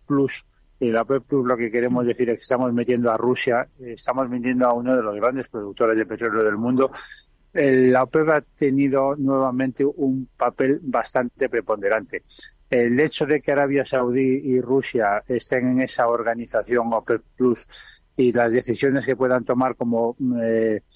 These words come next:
digamos, el segundo y el tercer productor de crudo del mundo sí que influye. Es decir, que la opep sí que tiene un papel preponderante.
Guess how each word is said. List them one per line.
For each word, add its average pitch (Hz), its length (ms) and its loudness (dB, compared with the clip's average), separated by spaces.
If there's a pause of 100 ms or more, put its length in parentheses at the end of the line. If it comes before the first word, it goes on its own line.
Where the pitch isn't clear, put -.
(360)
digamos, 127 320 0
el 127 100 -2
segundo 131 320 0
y 135 40 4
el 123 80 -2
tercer 123 260 -2
productor 117 480 -2
de 110 140 -2
crudo 113 360 0
del 113 200 0
mundo 120 460 -2 (360)
sí - 240 -2
que 127 140 0
influye. 104 560 -4 (300)
Es 117 160 0
decir, 110 360 0
que 113 160 -2
la 110 160 0
opep 151 320 -4
sí 131 240 -2
que 127 100 0
tiene 120 560 -2
un 120 180 -8
papel 113 360 -2
preponderante. 110 680 -4